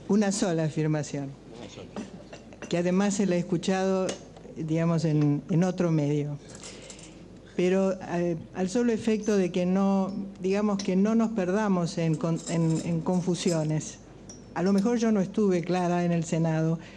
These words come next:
pero creo que todo fue grabado. De modo que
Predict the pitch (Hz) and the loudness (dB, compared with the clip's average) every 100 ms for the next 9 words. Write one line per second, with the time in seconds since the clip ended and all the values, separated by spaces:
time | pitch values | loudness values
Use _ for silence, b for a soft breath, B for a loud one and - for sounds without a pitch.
0 | B - 190 196 240 262 240 202 196 202 | B -2 0 2 2 0 2 0 0 0
1 | 202 196 196 185 175 208 220 165 139 139 | 0 0 0 0 2 0 0 -2 -4 -8
2 | - - B B B B B 185 226 233 | -14 -12 B B B B B 2 4 4
3 | 214 190 196 190 | 2 2 0 0